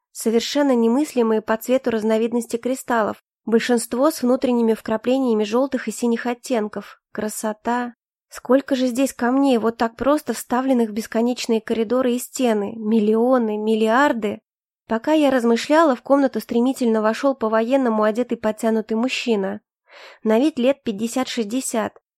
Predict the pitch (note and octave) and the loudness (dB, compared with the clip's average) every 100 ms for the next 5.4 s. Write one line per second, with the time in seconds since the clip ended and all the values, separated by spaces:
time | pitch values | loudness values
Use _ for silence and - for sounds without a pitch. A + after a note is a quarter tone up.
0 | _ - B3 C4+ D#4+ B3 B3 C#4 B3 A#3 | _ -2 -2 2 0 2 2 2 2 2
1 | A#3 A#3 A#3 B3 B3+ A3+ A3+ A#3 A#3 D4+ | 0 -2 0 2 2 2 0 -2 -4 0
2 | C#4+ A#3 A3+ C#4+ - A3 A3 C4+ A3 A3 | 2 2 0 -2 -2 -6 0 0 0 -6
3 | - C4+ C#4 A3+ G#3+ A#3+ A3+ G#3+ A#3 B3+ | -2 0 0 -2 0 -2 -2 -6 -6 -8
4 | - - G#3+ G#3 - A#3 - A#3 A3 A3 | -8 -4 -4 -4 -4 -6 -4 -4 0 0
5 | G3 - G3+ | 0 -10 -12